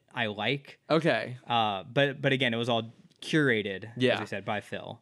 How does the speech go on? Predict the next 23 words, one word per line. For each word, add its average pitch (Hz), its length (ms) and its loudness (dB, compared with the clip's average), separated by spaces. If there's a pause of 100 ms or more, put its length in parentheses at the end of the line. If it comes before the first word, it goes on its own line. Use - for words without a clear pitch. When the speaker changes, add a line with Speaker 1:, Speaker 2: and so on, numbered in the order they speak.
Speaker 2:
I 196 140 -2
have 240 180 2
only 185 300 0
seen 165 320 -4
Tarzan 139 520 0
probably 139 340 0
once, 120 580 -2
probably 135 280 2
the 175 60 6
one 131 120 4
Speaker 1:
Really? 123 100 0
Speaker 2:
time 139 140 2
I 131 80 0
saw 127 180 0
it 120 40 -2
in 117 80 -6
theaters, 113 340 -4
and 123 100 -8
I've 120 80 -4
never 131 240 -2
seen 123 180 -6
Brother 110 200 -2
Bear. 107 240 -6